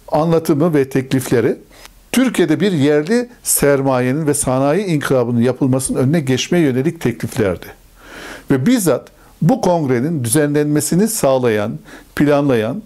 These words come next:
o dönemin genç mühendisi ki Türkiye'deki ilk gümüş motor s-, sanayini kurarak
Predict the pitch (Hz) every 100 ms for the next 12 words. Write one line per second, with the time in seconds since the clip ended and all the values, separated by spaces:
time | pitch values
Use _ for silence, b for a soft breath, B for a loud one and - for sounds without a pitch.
0 | B B B 208 196 170 151 156 139 127
1 | 202 185 143 127 123 110 - 117 180 B
2 | B - 165 160 196 - 156 156 - -
3 | 233 190 - B B - 139 196 - 147
4 | 139 147 135 - 339 147 139 135 135 139
5 | 139 135 135 160